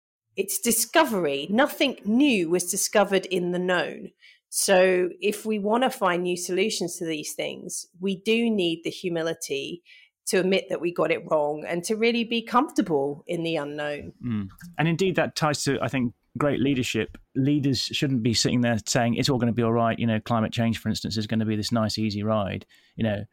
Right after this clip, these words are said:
Speaker 2: they should be saying, "Well, it's gonna be a bit of a shit show. We don't know how well it's gonna go, and it's gonna be really difficult at times." Because when those times happen, you're like, "They were humble enough to say, 'I don't know.'" But so now you will trust them. So, so that ability to say you are wrong is actually a leadership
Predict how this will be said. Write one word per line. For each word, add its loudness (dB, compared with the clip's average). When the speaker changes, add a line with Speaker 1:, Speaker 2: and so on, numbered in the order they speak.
Speaker 2:
they 0
should 0
be -4
saying, 0
"Well, 0
it's -4
gonna 0
be -2
a -2
bit -2
of -6
a -2
shit -2
show. -6
We -6
don't 0
know -4
how 0
well -4
it's -8
gonna -4
go, -2
and -4
it's -8
gonna 0
be -2
really -2
difficult -4
at -16
times." -8
Because -8
when 2
those 0
times -2
happen, -4
you're -2
like, -2
"They -2
were 0
humble 0
enough -4
to -8
say, -4
'I 0
don't -6
know.'" -2
But -6
so 0
now 2
you 2
will -2
trust -4
them. -12
So, 0
so 0
that 0
ability 0
to -4
say 0
you 2
are -2
wrong -2
is 0
actually 0
a 0
leadership 0